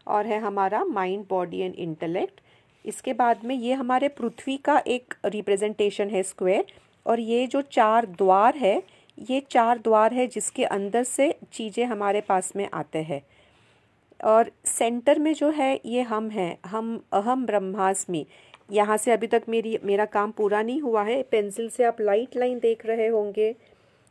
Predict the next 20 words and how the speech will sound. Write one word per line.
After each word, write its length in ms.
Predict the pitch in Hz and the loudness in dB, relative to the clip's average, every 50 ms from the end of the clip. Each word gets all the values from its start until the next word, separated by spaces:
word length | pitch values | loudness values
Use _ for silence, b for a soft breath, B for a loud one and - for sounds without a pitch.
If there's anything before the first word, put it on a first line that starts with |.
| b _ - | b _ -4
तो 60 | 208 | -4
ये 200 | 208 196 202 208 | -2 2 2 2
फाइव 480 | 208 - _ - - 214 214 240 262 262 | 2 0 _ 4 6 6 6 4 2 2
लाइंस 340 | 233 226 220 226 226 220 233 | 2 4 4 4 2 4 2
आपको 260 | 214 208 - - 214 | 2 2 4 2 2
दिख 280 | 185 190 202 202 - 202 | 2 2 -6 -8 -4 -2
रहे 240 | 208 214 226 196 | 0 2 2 2
हैं। 220 | 202 214 220 311 466 b b b b b b b b b b _ _ _ _ _ _ _ _ _ _ _ _ _ _ _ - | 2 2 0 0 0 b b b b b b b b b b _ _ _ _ _ _ _ _ _ _ _ _ _ _ _ 0
तो 360 | 220 208 208 208 208 - - _ - | 4 6 6 6 6 4 0 _ -18
these 380 | 185 185 185 240 254 285 269 - | -14 -10 -6 -4 -4 -4 -2 -2
are 240 | - 247 247 240 | -2 -2 -2 -2
the 80 | 277 311 - - - | -4 -4 -2 2 2
five 260 | 214 214 - - - - - | 2 2 2 -2 -6 -6 -4
elements 540 | 202 208 220 247 262 254 233 240 240 - - | -2 -2 -2 -2 0 0 -2 -2 -2 -4 -4
जिससे 280 | 208 196 - - 233 | -4 -4 -2 -2 -2
हम 220 | 226 226 208 214 202 | -2 -2 -4 -6 -4
बने 260 | 180 196 190 185 190 | -4 -2 -2 -2 -2
हुए 260 | 214 214 190 185 190 | -2 -2 0 0 0
होते 320 | 190 190 185 165 - - 165 | -2 -2 -4 -6 -6 -6 -6
हैं। 200 | 170 190 240 | -4 -4 -6